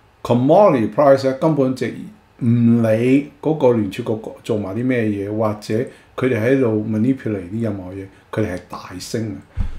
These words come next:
甚至咧，大家可以睇到咧，就係話咧，利息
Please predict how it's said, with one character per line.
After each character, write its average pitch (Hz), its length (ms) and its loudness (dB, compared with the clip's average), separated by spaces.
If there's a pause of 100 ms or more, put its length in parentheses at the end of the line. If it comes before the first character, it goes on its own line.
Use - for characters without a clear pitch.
(140)
甚 127 300 2
至 143 180 8
咧， 143 120 8
大 110 140 2
家 127 80 0
可 139 140 6
以 117 40 0
睇 117 160 -2
到 120 160 0
咧， 120 100 -4
就 110 120 -8
係 98 120 -8
話 98 160 -6
咧， 117 120 -6 (880)
利 117 260 4
息 107 140 2